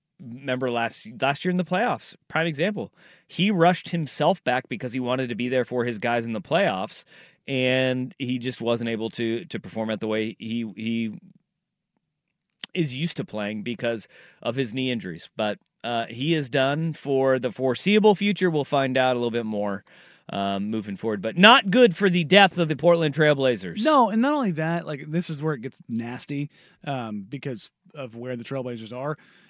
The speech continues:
Speaker 2: It's also a lost asset for them right now. It's, it's, it's a, it's a devalued
Speaker 1: Yeah.
Speaker 2: asset. Like,
Speaker 1: Yeah.
Speaker 2: like, uh, number, first and foremost,
Speaker 1: Yeah.
Speaker 2: Rob's health and, like, getting him right matters the most. But you take a step back and go to thirty thousand feet. Like,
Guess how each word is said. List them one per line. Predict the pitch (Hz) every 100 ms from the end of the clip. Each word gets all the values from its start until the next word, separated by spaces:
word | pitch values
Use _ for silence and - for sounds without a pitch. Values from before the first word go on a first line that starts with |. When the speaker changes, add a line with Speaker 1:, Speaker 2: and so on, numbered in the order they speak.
| _
Speaker 2:
It's | 277 -
also | 285 320 302
a | 185
lost | 185 226 -
asset | 180 269 - -
for | 113
them | 104 92
right | 82
now. | 62 60 -
It's, | - 160 175
it's, | 165 170
it's | 139
a, | 151 131
it's | 170
a | 170
devalued | 139 196 170 180 143
Speaker 1:
Yeah. | 147 170
Speaker 2:
asset. | 185 - - _ 151
Like, | 151
Speaker 1:
Yeah. | 139 180
Speaker 2:
like, | 185
uh, | 160 160
number, | 170 208 277 220
first | - 269 269
and | 240 -
foremost, | 220 196 143 131 - - -
Speaker 1:
Yeah. | 110 165 202
Speaker 2:
Rob's | 170 208 175
health | 160 202 208 - -
and, | 160 151 143 139 123
like, | 127 104
getting | 165 196
him | 185 170
right | 165 131
matters | 147 156 151 131
the | 131
most. | 123 - -
But | 110
you | 135
take | - 175
a | 180 -
step | - 185 -
back | 156 165
and | 151
go | 147
to | 156
thirty | 156 156
thousand | 151 156 143
feet. | 147 156 - - - - _ _
Like, | -